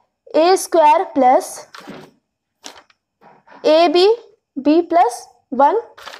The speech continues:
प्लस बी क्यूब, ठीक है। देखिए पहले हम into कर लेते हैं, ए square plus ए B का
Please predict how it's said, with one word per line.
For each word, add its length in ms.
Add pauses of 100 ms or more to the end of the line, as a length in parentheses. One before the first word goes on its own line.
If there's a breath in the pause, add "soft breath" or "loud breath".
(1200)
प्लस 360 (240)
बी 220 (360)
क्यूब, 280 (880)
ठीक 180
है। 120 (280)
देखिए 300 (500)
पहले 160
हम 100
into 240
कर 80
लेते 200
हैं, 80
ए 200
square 360
plus 360 (300 soft breath)
ए 160
B 180
का 140